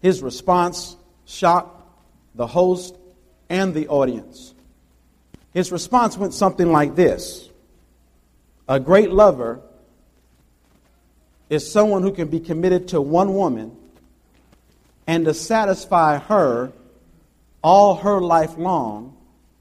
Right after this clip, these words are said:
and that he be satisfied by her all his life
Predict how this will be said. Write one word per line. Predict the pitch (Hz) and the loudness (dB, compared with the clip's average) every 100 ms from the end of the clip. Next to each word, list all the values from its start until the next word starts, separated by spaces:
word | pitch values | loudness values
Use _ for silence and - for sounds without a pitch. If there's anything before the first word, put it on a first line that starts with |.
| _ _ _ _ | _ _ _ _
and | 165 175 | -4 0
that | 165 | 0
he | 196 | 0
be | 185 185 | -2 -4
satisfied | - 196 180 180 - 175 160 156 - | -2 0 0 -2 0 2 4 0 2
by | 190 185 | 4 4
her | 170 247 170 120 - - - _ _ _ - | 2 0 2 -2 -8 -20 -20 _ _ _ 4
all | 196 | 4
his | 185 226 233 202 | 6 4 2 0
life | 151 123 | -4 -4